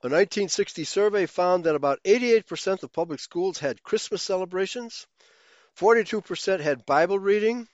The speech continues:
and thirty-three percent had prayer in homeroom.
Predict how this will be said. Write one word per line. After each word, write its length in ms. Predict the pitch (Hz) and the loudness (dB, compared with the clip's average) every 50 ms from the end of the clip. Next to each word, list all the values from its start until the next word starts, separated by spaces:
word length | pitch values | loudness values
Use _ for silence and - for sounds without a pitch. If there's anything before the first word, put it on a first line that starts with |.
| _ _ _ - - _ _ _ _ _ | _ _ _ -20 -20 _ _ _ _ _
and 160 | 202 190 - | -4 -4 -2
thirty-three 420 | - 190 208 233 233 190 - 214 208 | 2 4 4 4 2 0 -4 -6 -6
percent 360 | - - 170 - 196 196 165 | -6 -8 -6 -2 -2 -2 0
had 240 | 156 165 165 139 _ | -2 -2 -4 -4 _
prayer 380 | - - 208 220 220 208 202 | -8 -4 -2 0 2 2 2
in 320 | 202 180 185 208 208 202 180 | 2 2 0 0 0 -2 -4
homeroom. 640 | - - 196 240 247 233 208 190 170 127 107 95 | 0 4 6 6 6 6 6 2 2 2 -2 -8